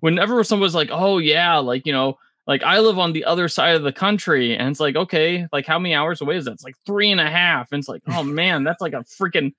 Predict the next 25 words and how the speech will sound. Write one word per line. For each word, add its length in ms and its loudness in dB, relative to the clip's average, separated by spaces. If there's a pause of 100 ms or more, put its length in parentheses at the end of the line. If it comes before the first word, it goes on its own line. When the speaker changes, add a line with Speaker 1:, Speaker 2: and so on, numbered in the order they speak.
(280)
Speaker 1:
like, 200 2
afternoon's 760 2
drive 480 4
for 140 -2
me. 420 4
Like, 160 0
that's 200 0
how 160 2
long 160 2
it 100 -2
takes 220 -2
me 80 -2
to 60 -4
get 140 -2
to 100 2
the 80 0
next 220 -2
major 540 -2
city 760 0
in 440 0
the 80 -8
Speaker 2:
Yeah. 40 -2
Speaker 1:
United 380 0
States. 580 -2
Awesome." 720 -4